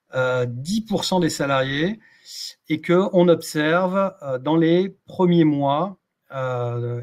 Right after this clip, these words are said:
et notamment lors du premier mois d'arrivée, mais globalement dans les douze premiers mois de l'arrivée de ces jeunes salariés, une sinistralité qui est beaucoup plus forte que, euh, celle observée pour les autres salariés.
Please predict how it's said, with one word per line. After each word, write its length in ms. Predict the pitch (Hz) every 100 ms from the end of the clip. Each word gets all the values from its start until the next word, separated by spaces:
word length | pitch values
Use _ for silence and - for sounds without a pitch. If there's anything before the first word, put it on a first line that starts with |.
| 123
et 100 | 123
notamment 500 | 143 139 151 165 180
lors 160 | 165
du 120 | 143
premier 320 | 127 - 151 139
mois 340 | 135 143 202
d'arrivée, 560 | 165 139 135 123 151 208
mais 260 | 165 131 - _ _ 143
globalement 400 | 127 170 165 180
dans 100 | 165
les 100 | 139
douze 200 | 131 208
premiers 340 | - 170 160 147
mois 260 | 143 156
de 60 | 156
l'arrivée 300 | 143 139 156
de 60 | 160
ces 100 | 131
jeunes 160 | 143
salariés, 540 | 139 135 127 131 151 185 - _ _
une 160 | 160 156
sinistralité 680 | 151 185 170 - 156 151 208
qui 100 | 160
est 20 |
beaucoup 220 | 170 180
plus 160 | - 160
forte 540 | - - 185 - -
que, 120 | -
euh, 1000 | 170 185 202 135 135 127 123 120 120 117 120
celle 280 | - 175
observée 400 | 185 165 - 151
pour 120 | 165 131
les 160 | 123
autres 220 | 156 160
salariés. 420 | 127 135 120 101